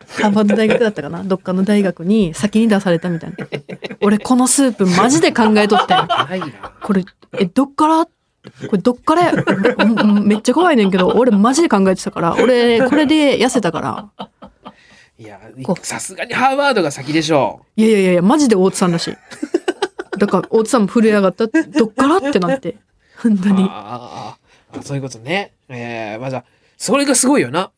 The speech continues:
Speaker 1: うん。
Speaker 2: 大津さんが喋りたい話をしてるんじゃなくて、
Speaker 1: そう。
Speaker 2: 岩倉が聞いて楽しい話をひたすらしてるっていうのが、
Speaker 1: うん。
Speaker 2: それがちょっと、どういう脳みそしてるんだろうな。
Speaker 1: うんうん。
Speaker 2: えー、
Speaker 1: うん。
Speaker 2: あ、古-、古着屋さん二人でね、
Speaker 1: あー。
Speaker 2: 行く。
Speaker 1: 公園、あれ、
Speaker 2: うん。
Speaker 1: 公園寺だったっけ？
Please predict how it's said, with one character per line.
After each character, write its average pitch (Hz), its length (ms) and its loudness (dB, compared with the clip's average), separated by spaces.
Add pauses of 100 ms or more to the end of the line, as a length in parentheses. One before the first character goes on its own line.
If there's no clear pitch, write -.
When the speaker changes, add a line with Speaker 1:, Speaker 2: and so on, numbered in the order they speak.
Speaker 1:
う 208 80 2
ん。 196 40 4
Speaker 2:
大 190 80 2
津 175 80 -2
さ 277 80 -6
ん - 20 -2
が 277 80 0
喋 247 240 0
り 277 80 0
た 277 80 -2
い 262 40 0
話 202 300 -4
を - 20 0
し 139 80 -6
て 175 80 -2
る 170 80 0
ん 160 40 -2
じ 135 80 -4
ゃ - 20 -8
な 127 80 -8
く - 80 -20
て、 127 240 -10
Speaker 1:
そ 190 160 0
う。 160 40 -4 (280)
Speaker 2:
岩 - 120 -14
倉 277 260 0
が 233 240 -2 (500)
聞 240 140 -4
い 240 80 0
て 254 100 -4
楽 247 280 -2
し 254 100 0
い 254 80 0
話 214 400 -4
を 240 80 2
ひ - 120 -6
た 214 120 -2
す 208 120 2
ら 180 80 0
し - 120 -6
て 175 100 -4
る 160 60 -4
っ 143 60 -6
て 131 180 -14
い - 20 -12
う 110 40 -12
の 101 60 -20
が、 - 60 -10
Speaker 1:
う 208 40 0
ん。 196 40 2
Speaker 2:
そ 185 60 0
れ 226 80 2
が 185 100 2
ち 170 100 -2
ょ - 40 -8
っ - 20 -12
と、 - 160 -10 (460)
ど 131 160 -12
う 180 80 0
い 180 80 -2
う - 20 -4
脳 170 140 -6
み 165 80 -10
そ - 100 -16
し - 80 -20
て - 80 -20
る - 60 -20
ん - 20 -20
だ - 80 -20 (220)
ろ 139 180 -10
う 120 100 -20
な。 - 60 -12
Speaker 1:
う - 60 -6
ん - 20 0
う 175 40 0
ん。 - 40 0
Speaker 2:
え 101 380 -10 (440)
ー、 - 40 -10
Speaker 1:
う - 20 -10
ん。 - 40 -12
Speaker 2:
あ、 - 100 -20
古-、 254 240 -8
古 285 180 2
着 262 60 2
屋 262 120 4
さ 240 220 0
ん 220 60 -4
二 208 60 -12
人 160 260 -8
で 131 100 -14
ね、 165 160 -4
Speaker 1:
あ 226 380 2
ー。 131 40 -18
Speaker 2:
行 - 20 -20
く。 117 300 -12 (220)
Speaker 1:
公 190 320 -6
園、 175 300 -8
あ 214 100 -10
れ、 170 80 -10
Speaker 2:
う 131 80 -10
ん。 - 40 -10
Speaker 1:
公 214 120 -4
園 190 80 0
寺 185 140 -6
だ - 20 -14
っ - 20 -20
た - 120 -20
っ - 20 -20
け？ - 140 -20